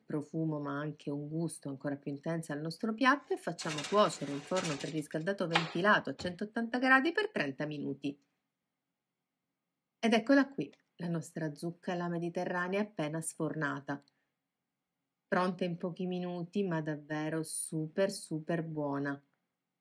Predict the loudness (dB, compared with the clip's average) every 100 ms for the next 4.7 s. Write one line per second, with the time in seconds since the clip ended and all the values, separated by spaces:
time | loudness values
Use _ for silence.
0 | _ _ _ -4 0 0 0 -4 -6 -2
1 | 2 4 6 6 6 0 -2 0 0 2
2 | 2 4 4 2 0 2 0 0 -2 -2
3 | -2 0 -2 -4 2 4 6 6 8 6
4 | 6 4 4 6 6 4 -2